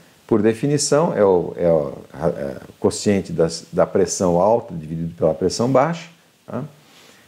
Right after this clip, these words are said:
Aqui seria o quociente da temperatura alta dividido pela temperatura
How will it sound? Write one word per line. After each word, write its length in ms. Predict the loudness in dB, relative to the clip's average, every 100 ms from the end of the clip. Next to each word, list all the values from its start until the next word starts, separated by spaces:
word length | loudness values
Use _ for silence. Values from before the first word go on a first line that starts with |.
| _
Aqui 300 | -6 -2 0
seria 300 | 2 4 4
o 40 | 2
quociente 720 | 2 0 0 0 2 2 0
da 220 | 2 2
temperatura 680 | 2 -2 2 2 2 2 4
alta 380 | 4 2 0 -6
dividido 380 | -4 -2 -2
pela 180 | 0 0
temperatura 580 | 2 0 2 0 -2